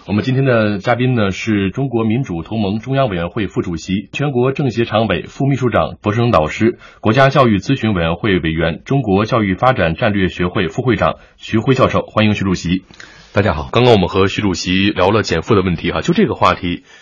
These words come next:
Speaker 1: 徐主席，您还有怎样的一些观点和看法？
Speaker 2: 现在我们，呃，我们看一些国际上一些研究哈，就他们分析了我们中小学的这个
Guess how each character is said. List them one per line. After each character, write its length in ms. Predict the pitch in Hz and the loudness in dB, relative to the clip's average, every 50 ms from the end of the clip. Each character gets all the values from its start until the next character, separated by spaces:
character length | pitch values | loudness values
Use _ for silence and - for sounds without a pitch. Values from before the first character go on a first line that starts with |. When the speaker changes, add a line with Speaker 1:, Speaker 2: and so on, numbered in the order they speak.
| - _ - _ _ - | -20 _ -20 _ _ -6
Speaker 1:
徐 60 | - | 2
主 120 | 123 123 104 | 4 4 4
席， 240 | - - 98 95 | 4 2 0 0
您 160 | 95 92 101 120 | 0 0 2 2
还 80 | 117 | 2
有 80 | 104 107 | 2 2
怎 160 | 104 - 82 | 2 2 0
样 100 | 80 90 | 2 2
的 60 | 107 | 2
一 80 | 104 92 | 0 2
些 160 | - - 92 | 2 2 0
观 220 | - - - - | 2 4 2 4
点 160 | 110 90 76 - | 4 2 0 0
和 80 | 87 | -2
看 200 | - - 95 85 | -2 -2 -4 -2
法？ 280 | - - 78 - - _ _ _ | 0 -2 -4 -4 -4 _ _ _
Speaker 2:
现 220 | - - 208 185 | 0 2 4 6
在 80 | 165 135 | 6 6
我 160 | 104 85 78 | 4 4 2
们， 260 | 80 90 98 101 95 95 95 98 - - - - - - | 2 2 2 4 4 4 4 2 0 -4 -10 -18 -12 -4
呃， 1000 | 104 98 87 82 85 80 78 78 78 76 76 80 90 101 110 - - - - - | 0 0 2 2 0 -2 -4 -4 -6 -6 -8 -10 -12 -14 -16 -18 -20 -20 -18 -10
我 140 | - 90 90 | -4 0 0
们 100 | 104 - | 0 2
看 160 | - 131 104 | 0 0 -2
一 40 | 85 | -2
些 60 | - | -2
国 140 | - 104 95 | -2 -2 -2
际 60 | 110 | -2
上 160 | 101 98 92 | -2 -2 -2
一 20 | 82 | 0
些 100 | 80 85 | -2 -2
研 200 | 78 73 73 80 | -2 -2 -4 -6
究 140 | 78 87 | -6 -6
哈， 340 | 80 69 73 71 65 - - _ _ _ _ _ _ _ | -6 -6 -8 -8 -10 -12 -20 _ _ _ _ _ _ _
就 100 | - 117 | -6 -4
他 200 | - - - 180 | -2 0 2 4
们 80 | 147 127 | 4 4
分 200 | - 170 - - | 4 4 2 2
析 140 | - - | 2 0
了 60 | 80 78 | -2 -2
我 80 | 82 78 | 0 0
们 140 | 80 98 104 | -2 -2 -4
中 180 | 104 - 131 | -2 -2 -2
小 140 | 107 - 69 | -2 -2 -6
学 160 | 76 - 90 | -6 -6 -6
的 120 | 80 95 87 | -6 -6 -6
这 160 | - 98 90 | -6 -8 -8
个 340 | 92 87 82 73 73 82 | -8 -8 -10 -10 -12 -14